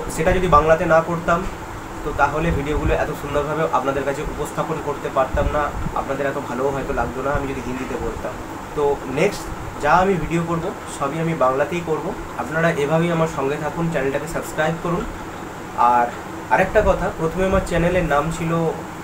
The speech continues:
ভ্রমণবাদ, পরে আমি সেই চ্যানেলের নাম আমি hornet man করি। তো কেন? এটার পিছনেও একটা মজাদার কারণ আছে। আমি এমনিতে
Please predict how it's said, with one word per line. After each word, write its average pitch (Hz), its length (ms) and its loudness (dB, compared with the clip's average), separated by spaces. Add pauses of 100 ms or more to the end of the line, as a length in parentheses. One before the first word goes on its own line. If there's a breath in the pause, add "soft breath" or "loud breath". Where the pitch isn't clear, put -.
(100)
ভ্রমণবাদ, 165 460 2 (640)
পরে 156 260 8
আমি 180 260 2
সেই 175 80 -2
চ্যানেলের 170 380 4
নাম 156 300 4
আমি 156 260 2 (280)
hornet 156 320 2
man 123 200 0
করি। - 180 -4 (760)
তো 151 60 -4 (120)
কেন? 165 160 4 (500)
এটার 190 280 4
পিছনেও 202 300 2
একটা 165 280 0
মজাদার 151 560 2
কারণ 135 260 4
আছে। 107 240 -4 (160)
আমি - 200 2
এমনিতে 190 280 -2